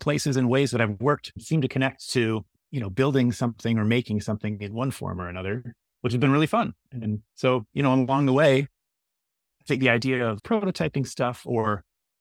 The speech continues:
making early versions or asking questions through, like, a physical manifestation or a, a, a likeness, a model, that's always, it always seems to have been part of the process along the way. So it,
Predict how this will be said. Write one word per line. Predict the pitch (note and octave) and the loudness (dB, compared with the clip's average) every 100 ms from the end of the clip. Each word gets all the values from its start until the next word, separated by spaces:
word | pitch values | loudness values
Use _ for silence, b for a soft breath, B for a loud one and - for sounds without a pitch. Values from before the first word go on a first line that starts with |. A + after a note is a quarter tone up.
| _ _ - | _ _ -2
making | B2 C3 - A#2 G#2 - | -2 -2 0 0 0 -2
early | B2+ A#2 | -2 -2
versions | A2 D3+ D3+ C#3 C3+ C3+ C3+ A#2 - | 2 2 4 2 2 2 0 -2 -6
or | - G#2+ G#2 G2+ - _ _ _ _ | -8 -10 -8 -8 -12 _ _ _ _
asking | B2 C3+ - A#2+ A#2 | -2 0 -2 -2 -2
questions | - A#2 - - A2 G#2+ | -4 -4 -4 -2 -2 -2
through, | - A2+ G#2+ G2+ G2+ _ _ _ _ | -2 0 2 2 -4 _ _ _ _
like, | - | -20
a | _ | _
physical | - A#2 A2 | -6 -4 -6
manifestation | G2+ A2 G2+ F#2+ E2+ - D3 D3 - B2 A#2+ | -8 -8 -10 -12 -10 -4 0 0 0 0 -2
or | A2 G2+ F2+ | -4 -10 -10
a, | E2+ E2 - _ _ _ - | -10 -10 -14 _ _ _ -14
a, | E2 D#2+ - D#2 F2 - | -14 -14 -16 -18 -14 -8
a | A#2+ | -6
likeness, | G2+ C#3+ - C#3 C3+ - A#2 | -4 -6 -4 -4 -4 -8 -6
a | |
model, | G#2 B2+ D3+ C#3+ - _ _ _ _ _ _ - | 2 4 4 0 -6 _ _ _ _ _ _ -2
that's | D3 - - - | -2 -4 -12 -4
always, | C3 C#3+ D3+ C3+ - - - _ | 0 2 2 0 -6 -10 -18 _
it | - - | -12 -4
always | D3 B2+ | -2 -2
seems | - A3 G#3+ | 0 0 2
to | A2+ | 0
have | G#2 | 0
been | G#2+ A2 | 0 0
part | - D#3+ - | 2 0 0
of | |
the | G#2+ | -4
process | - G2 G#2 F#2 F#2+ - _ - G#2 | -2 -2 -2 -8 -10 -14 _ -18 -12
along | A2 G#2+ | -6 -6
the | A2+ | -4
way. | C3 G#2+ | -4 -4
So | - | -2
it, | G#2+ | -2